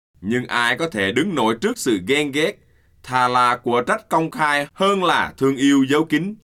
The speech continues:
Bạn hữu gây thương tích cho là do lòng trung thành, nhưng kẻ thù có thể hôn bạn cách thừa thãi. Một người ăn no nê thậm chí chối bỏ cả mật ong, nhưng đối với kẻ đói khát, ngay cả đắng cũng trở làm ngọt.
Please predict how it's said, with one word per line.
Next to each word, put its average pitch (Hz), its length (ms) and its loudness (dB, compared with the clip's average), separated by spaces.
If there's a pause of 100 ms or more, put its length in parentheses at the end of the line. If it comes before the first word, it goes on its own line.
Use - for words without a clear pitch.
(400)
Bạn 131 260 -2
hữu 127 240 2
gây 185 200 0
thương 190 260 -2
tích 226 120 -2 (120)
cho 190 360 2 (100)
là 82 180 -8
do 127 340 2
lòng 95 360 0
trung 147 220 -6
thành, 95 280 -4 (560)
nhưng 196 280 0
kẻ 123 200 0
thù 131 280 0
có 202 140 -2
thể 117 240 -2
hôn 180 300 -2
bạn 98 280 -2
cách - 140 -4 (140)
thừa 104 240 -4
thãi. 87 320 -4 (540)
Một 139 220 -2
người 139 240 2
ăn 190 280 -2
no 190 160 0
nê 190 340 0 (120)
thậm 95 220 -6
chí 151 300 -2
chối 214 160 2
bỏ 123 260 0
cả 104 260 0
mật 123 260 -2
ong, 123 340 -2 (460)
nhưng 120 340 -2 (220)
đối 131 220 0
với 180 260 0
kẻ 95 220 0
đói 131 240 0
khát, 185 260 -2 (120)
ngay 131 300 -2
cả 85 140 -6
đắng 147 440 -2
cũng 95 240 -8
trở 95 180 -2
làm 98 280 0
ngọt. 87 280 -4